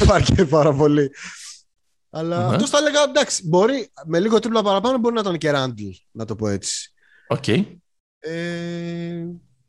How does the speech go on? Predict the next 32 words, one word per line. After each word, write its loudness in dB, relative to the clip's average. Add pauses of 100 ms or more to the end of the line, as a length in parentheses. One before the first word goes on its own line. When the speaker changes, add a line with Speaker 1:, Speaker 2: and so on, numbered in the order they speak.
Speaker 1:
αλλά 4
ο 6
Τζέιντεν 4
Άιβι 4
για 2
μένα 2
είναι 0
το -4
πιο, 4
ξέρεις, 2
το -6
πιο 4
ενδιαφέρον 0 (160)
prospect -6
αυτού -12
του -16
πράγματος. -4
Πολύ 2
πιο 0
αθλητικός. -2
Speaker 2:
Μάλιστα. -4 (400)
Στο -2
νούμερο 6
ένα 6
διαλέγει, 2
διαλέγουν 2
οι -2
Magic, 2
διαλέγει -4
το -4
Orlando. 2 (240)
Μετά; -2